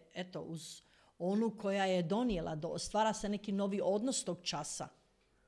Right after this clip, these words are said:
Inače, on se reže naglo. Reže se taj odnos, a, a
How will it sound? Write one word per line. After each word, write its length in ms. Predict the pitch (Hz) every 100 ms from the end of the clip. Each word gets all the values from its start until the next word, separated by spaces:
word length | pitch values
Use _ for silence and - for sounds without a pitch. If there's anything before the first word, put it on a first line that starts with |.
| _ _ _ _ _
Inače, 400 | 196 226 214 208
on 140 | 185 233
se 200 | - 190
reže 340 | 214 277 202
naglo. 600 | 170 254 349 165 - 151 - _ _ _ _ _ _ _ _ _ - _
Reže 400 | - 226 294 -
se 240 | 170 - 147 - _
taj 160 | 185 175
odnos, 460 | 180 196 269 311 -
a, 260 | - 202 208
a 120 | 190